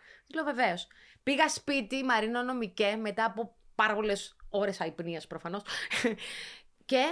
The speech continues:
κάθομαι να ξεκουραστώ και λέω, «Έχω μη-, ε, ακούω μήνυμα στο κινητό» και λέω, «Να δεις ότι είναι από αυτόν». Και ήτανε από αυτόν,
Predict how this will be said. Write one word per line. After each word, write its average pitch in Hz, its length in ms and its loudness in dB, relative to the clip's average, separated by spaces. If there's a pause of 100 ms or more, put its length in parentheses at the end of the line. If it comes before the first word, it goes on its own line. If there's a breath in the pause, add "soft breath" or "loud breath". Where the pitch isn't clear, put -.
(360)
κάθομαι 277 360 2
να 294 80 0
ξεκουραστώ 254 880 -2
και 220 120 -4
λέω, 247 380 0 (420)
«Έχω 247 280 -2
μη-, 247 240 -2
ε, 190 80 -6 (160)
ακούω 240 340 2
μήνυμα 247 460 4
στο - 180 -6
κινητό» 185 560 0
και - 120 -4
λέω, 220 180 2
«Να 180 160 -2
δεις 208 240 -6
ότι 254 160 -4
είναι 247 100 -4
από 254 140 -6
αυτόν». 180 480 -8 (320)
Και 190 120 2
ήτανε 254 420 0
από 254 240 -4
αυτόν, 214 540 -2